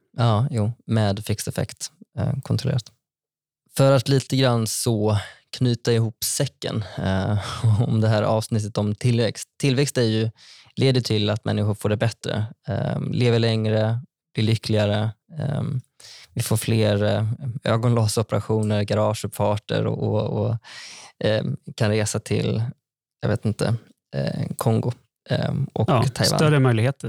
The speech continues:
Speaker 2: Vi
Speaker 1: Mm.
Speaker 2: väljer ju själva vad vi vill lägga pengarna på.
Speaker 1: Men det är klart att det handlar ju inte om, om, alltså, frågan om tillväxt är ju inte en fråga om att politiker ska göra någonting. Att så här, det är, det är inte politiker som,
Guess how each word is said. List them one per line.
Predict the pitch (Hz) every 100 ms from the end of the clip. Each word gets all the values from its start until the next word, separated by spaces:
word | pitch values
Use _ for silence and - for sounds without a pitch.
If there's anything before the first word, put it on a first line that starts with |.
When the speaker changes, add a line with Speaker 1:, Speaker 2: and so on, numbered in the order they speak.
| -
Speaker 2:
Vi | 117
Speaker 1:
Mm. | 127
Speaker 2:
väljer | 131 123
ju | 117
själva | 107 110 117
vad | 123 123
vi |
vill | 107 107 127 - -
lägga | 117 98
pengarna | - 117 117
på. | 113 - - _ _
Speaker 1:
Men | 120
det | 127
är |
klart | 123 117
att | 104
det | 117
handlar | 113 117
ju |
inte | 120 110
om, | 107 107
om, | - 101 101 104 - _ _ _
alltså, | - 127
frågan | - 131 113 127
om | 117 110
tillväxt | - 117 107 110 - - - -
är | 104
ju | 110
inte | 113 -
en | 104
fråga | - 110 107 101
om | 101 98
att | 95 - _
politiker | 101 110 127 - -
ska | 101 98
göra | 101 -
någonting. | 92 - 98
Att | 98 -
så |
här, | 98
det | 104
är, | 110 104
det |
är | 107
inte | 110
politiker | - 117 127 - 113 110 107
som, | - 104 104